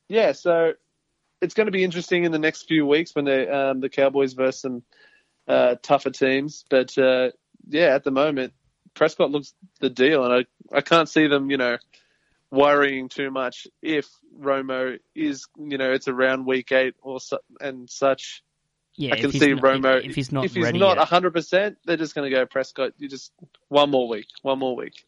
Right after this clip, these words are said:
Speaker 2: Exactly, and, like, Prescott is being great. Like, he has, he hasn't, you know, he's not quite Romo. The conversations about, "Oh, they should just trade Romo." There's some people coming out saying that the, the Cowboys should just release Romo and, and get rid of Romo and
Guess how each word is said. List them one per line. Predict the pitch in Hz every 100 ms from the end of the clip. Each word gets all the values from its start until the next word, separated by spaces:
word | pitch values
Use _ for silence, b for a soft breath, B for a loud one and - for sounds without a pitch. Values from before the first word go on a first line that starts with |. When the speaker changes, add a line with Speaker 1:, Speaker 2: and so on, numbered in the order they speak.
| _
Speaker 2:
Exactly, | - 131 160 - 135
and, | 143 180
like, | 214 -
Prescott | - 285 - 165
is | 147 143 127
being | 131 143 127 117
great. | 107 113 104 -
Like, | 110
he | - 135
has, | 139 131 131 - _ _ _ _
he | 175
hasn't, | 185 170 - - -
you | - 185 208
know, | 101
he's | 180
not | 196 202
quite | - 147
Romo. | 123 123 117
The | 113
conversations | 120 170 139 135 131 131
about, | 117 113 110 - b b b b
"Oh, | 120
they | 117
should | 120 135
just | 117 110 - _ _ _ _ _ _ -
trade | - - 123 127
Romo." | 117 113
There's | 113 131
some | - 160
people | 143
coming | 127 127 120
out | 113
saying | - 117
that | 113 117
the, | 131 131 -
the | 131
Cowboys | 123 123 117 120
should | -
just | 120 -
release | 113 107 110 -
Romo | 117 110 107 98
and, | 101 107 120
and | 113
get | 110 -
rid | 117
of | 113
Romo | 107 104 104 104 104
and | 101